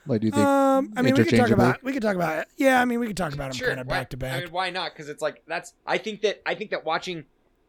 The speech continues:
Speaker 3: X and Pearl is, like, the, the accurate way to do it, in my opinion. Like, I love to, I love to, like,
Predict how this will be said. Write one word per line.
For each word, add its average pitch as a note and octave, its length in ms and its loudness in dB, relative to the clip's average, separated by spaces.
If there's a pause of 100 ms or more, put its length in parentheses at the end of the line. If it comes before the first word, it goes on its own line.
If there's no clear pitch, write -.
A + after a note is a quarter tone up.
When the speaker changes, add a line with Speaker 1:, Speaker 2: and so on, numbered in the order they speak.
(120)
Speaker 3:
X - 400 -4 (160)
and C3+ 180 -8
Pearl C#3 380 0
is, B2+ 100 -4
like, B2 220 -6
the, A#2 120 -8 (220)
the G#2 220 -4 (340)
accurate A#2 400 -6
way A2 140 -8
to G#2 100 -8
do G2 220 -10
it, B2 180 -6
in D3 80 -18
my D3 120 -8
opinion. E3 420 -12 (140)
Like, A2+ 300 -12
I B2 100 -4
love B2 360 -2 (200)
to, D3 120 -12 (100)
I C#3+ 80 -4
love E3+ 200 -2
to, G3+ 80 -2
like, F3+ 200 -4